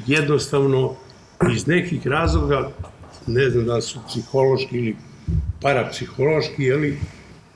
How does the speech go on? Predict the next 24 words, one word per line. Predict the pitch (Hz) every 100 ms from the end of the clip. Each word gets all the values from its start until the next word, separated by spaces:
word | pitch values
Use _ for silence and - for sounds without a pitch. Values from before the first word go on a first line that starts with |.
| -
i | 147 123
kad, | 139 131 127
dakle, | 143 127 135
nije | 127 180 190
bilo | 147 180 170
nameštanja, | 156 147 143 156 175 175 170 131 117
e, | 113 92 - - - - - - - 78 107 110 -
u | 123 131
istraživanju, | 110 - 117 104 101 123 147 180 170 160 147 131 - - - - - - - -
da | 117 120 -
svi | - - 185 262
istraživači | 156 - 143 135 127 123 127 143 - 143 135
omaše, | 139 143 139 131 120 117
to |
je | 117
slučaj | - 170 131 131 113 - - - - - - - -
sa | - 131 113
Danskom. | 104 143 135 - - 107 107
Ja | 117 117
ću | 117
vam | 113 107 113 113 - -
navesti | 123 120 - 107
slučajno | - 143 - 113 104
jedan | 104 107